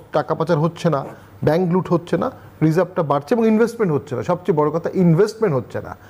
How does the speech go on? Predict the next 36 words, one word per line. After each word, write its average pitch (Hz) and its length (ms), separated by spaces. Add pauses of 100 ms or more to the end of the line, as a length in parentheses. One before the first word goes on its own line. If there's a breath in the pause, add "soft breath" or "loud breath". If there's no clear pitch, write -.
(200 loud breath)
অর্থাৎ 165 240
আপনি 180 340
মেশিনারিজ 202 540
ইম্পোর্ট 175 400
করতেন, 156 360 (340 loud breath)
আপনি 185 200
র 160 200
ম্যাটেরিয়াল 196 340
ইম্পোর্ট 180 340
করতেন, 160 300
যেহেতু 180 260
এটা 208 120
ইম্পোর্ট 202 320
করছেন 240 360
না, 285 200 (320 loud breath)
এই 160 100
জন্য 214 200
ডলারটা 165 320
অ্যাকুমুলেট 170 440
হচ্ছে। - 340
এটা - 200
একদিক 226 240
থেকে 254 160
ভালো, 185 280 (440 loud breath)
দেশ 185 280
দেউলিয়ার 175 360
হাত 175 180
থেকে 185 140
বেঁচেছে, 156 360
এটার 156 180
জন্য 160 260 (400 loud breath)
সালাউদ্দিন 156 420
সাহেব 151 400 (120)
এবং 139 240
যারা 147 260
আছেন 139 280